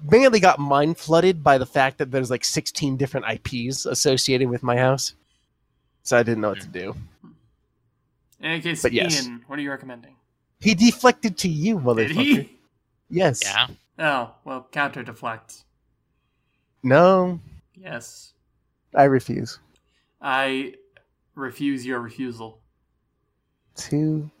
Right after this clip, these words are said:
Speaker 1: fucking bad.
Speaker 2: For you, yes.
Speaker 1: You gotta understand, Nick. Who's on the bottom of the totem pole?
Speaker 2: Uh, I think Ian is, actually.
Speaker 1: No. That's incorrect.
Speaker 2: Is,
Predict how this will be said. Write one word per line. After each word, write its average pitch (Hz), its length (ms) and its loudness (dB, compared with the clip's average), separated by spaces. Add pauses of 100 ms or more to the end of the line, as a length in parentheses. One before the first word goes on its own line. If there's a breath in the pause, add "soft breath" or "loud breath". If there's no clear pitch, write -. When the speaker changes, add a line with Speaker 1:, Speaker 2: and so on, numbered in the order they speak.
(260)
Speaker 1:
fucking 135 640 -10 (360)
bad. 76 640 -6
Speaker 2:
For - 180 -18
you, 117 320 -14
yes. 107 520 -20 (120)
Speaker 1:
You 156 120 -4
gotta 156 160 6
understand, 131 460 2
Nick. - 320 -2 (1500)
Who's 160 180 0
on 156 100 2
the 143 80 0
bottom 123 320 2
of 104 100 -6
the - 80 -6
totem 117 320 -2
pole? - 240 -14 (1400)
Speaker 2:
Uh, 131 380 -4 (100)
I 139 60 -16
think 160 200 -12
Ian 123 240 -12
is, 113 160 -20
actually. 156 560 -10 (840)
Speaker 1:
No. 127 300 0 (1400)
That's - 140 -20
incorrect. 110 460 -4 (420)
Speaker 2:
Is, 156 200 -18